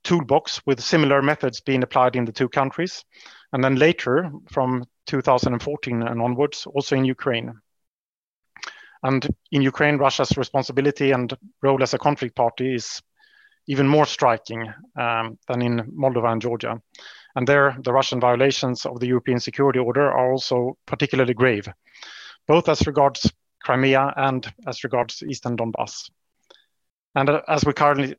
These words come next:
currently see, there's also a worrying risk of a military escalation, with Russian demands for security guarantees from Washington and so on. And as for the methods, the reoccurring methods that I mentioned, um, uh,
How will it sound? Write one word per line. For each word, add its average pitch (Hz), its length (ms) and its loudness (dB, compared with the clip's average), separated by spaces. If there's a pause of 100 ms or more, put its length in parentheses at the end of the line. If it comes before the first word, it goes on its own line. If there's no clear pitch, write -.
(140)
currently 143 320 0
see, 147 280 0
there's 139 280 -2
also 135 220 0
a 123 60 2
worrying 131 500 4 (120)
risk 131 340 0
of 127 340 -2
a - 480 -8
military 127 440 0
escalation, 120 640 -6 (600)
with 123 180 0
Russian 131 280 2
demands 123 380 2
for 123 160 -4
security 165 520 0
guarantees 135 500 0
from 123 240 -2
Washington 113 600 -6
and 113 120 -12
so 131 160 -10
on. 131 200 -12 (1300)
And 143 120 4
as 151 100 2
for 147 160 2
the 147 260 4 (160)
methods, 151 720 0
the 135 120 -6
reoccurring 151 520 4
methods 139 460 -2
that 123 100 -2
I 123 60 -2
mentioned, 123 420 -8 (120)
um, 127 340 0 (800)
uh, 87 320 0